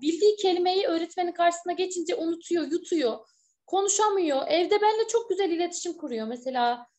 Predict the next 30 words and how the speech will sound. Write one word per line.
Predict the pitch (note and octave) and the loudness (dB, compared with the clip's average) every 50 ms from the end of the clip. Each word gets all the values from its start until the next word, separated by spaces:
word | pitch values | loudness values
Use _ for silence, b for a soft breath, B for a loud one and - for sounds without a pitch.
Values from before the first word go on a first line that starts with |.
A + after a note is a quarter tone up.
| _ _ _ - | _ _ _ -20
söylüyor, | - - - D4 D4 D4 C#4+ C#4+ C4 C4+ B3+ A#3+ A3+ | -12 -4 0 2 2 2 2 0 0 0 0 0 2
"Anne | A3+ B3 C4 C4 C4 C4 | 0 -2 -4 -4 -6 -6
bu | C4 B3+ | -6 -6
şekilde." | - D4 B3 - B3 A#3 G#3+ A3+ A3+ | -6 -6 -6 -8 -6 0 0 0 2
falan | A#3+ A#3+ B3 A#3+ A3 G#3 G3+ G#3 | 4 4 4 4 4 2 0 -2
diyor. | A#3 C4 E4 A4 - b b b b b _ - | -2 -2 -2 -4 -6 b b b b b _ 2
Ama | - G4 A4+ G4 | 6 6 8 10
öğretmenle | G4 G4 F#4+ G#4 G#4 G#4 G#4 G#4+ G#4+ G4+ G4 G#4 | 10 10 10 8 6 6 6 6 8 8 8 6
hiçbir | F#4+ F#4+ - - - | 6 4 2 0 0
şekilde | - G#4 G4 G4+ F#4 - F4+ | 4 4 4 4 4 2 4
iletişim | D#4+ F4+ F4+ F4+ - - F#4 E4 | 4 4 4 4 2 0 0 0
kuramıyor. | - - F4 F4 D#4 B3 G#3 F3 E3 - - F#3 | 2 4 6 6 6 6 4 2 2 4 4 6
Öğretmene | - G4 F#4+ F#4+ G4+ G#4 G#4 G#4+ | 6 6 4 4 2 4 4 4
soruyorum, | G#4 G4+ F#4 D#4+ D4+ C#4+ C#4+ C#4+ C#4+ | 4 4 4 6 6 6 4 4 4
"Hocam," | D#4 D#4+ D#4 D#4+ D4+ C#4+ C#4+ | 2 4 4 4 4 4 2
diyorum | C4+ C#4 C#4 C#4 C4+ | 0 0 0 0 0
mesela, | C4+ C#4 C#4 C#4 D4 C#4 C4+ C4 C4 C4+ B B B B B - | -2 -2 -2 0 0 2 4 4 2 2 B B B B B -6
"hani | - C#4+ C#4 | -6 -6 -6
sizle | C4+ - D#4 D4 C4 D#4 D#4 | -4 -2 -2 0 4 4 4
iletişimi | D#4 C#4+ D4+ D4+ - - - D#4 D#4 C#4+ | 6 6 4 2 2 2 2 2 2 4
nasıl? | D4 D#4 D4+ D#4 - C4+ A#3 A3 A3+ - - _ _ _ _ _ - | 4 2 2 2 4 4 4 4 4 -2 -10 _ _ _ _ _ 0
Birebir | - D4 F4 F#4 F4+ F4 F4 F4+ | 4 6 6 8 8 6 4 4
konuşuyor | - D#4+ E4+ D#4+ D#4+ - - F4+ F#4 F#4 | 4 4 4 4 4 2 4 4 4 4
musunuz?" | E4+ E4 E4 - D4 C4+ C4 A3+ - | 4 2 0 -2 -6 -6 -6 -6 -6
falan | - C#4 D4+ E4 E4+ E4+ D#4 D4+ | -2 0 2 4 4 2 2 0
diyorum. | D4 D4 D4+ D#4+ G#4+ A4+ - - _ _ _ _ _ _ _ _ _ _ _ - | -2 -2 -2 -2 -4 -6 -10 -18 _ _ _ _ _ _ _ _ _ _ _ -4
Öğretmen | A#3+ B3+ C#4+ D#4+ E4 D#4+ F4+ F#4 F#4 F#4 F4+ | -2 0 0 0 -2 -2 -2 -2 0 2 2
diyor, | G4 G#4 G4 | 2 4 4
"Evet | F4+ F4+ F4+ | 2 2 0
konuşuyoruz." | - - E4 E4 E4 E4 - - F#4+ F#4+ F#4 E4 G#4+ | -2 -4 -4 -2 -2 -2 -4 0 0 0 0 0 -2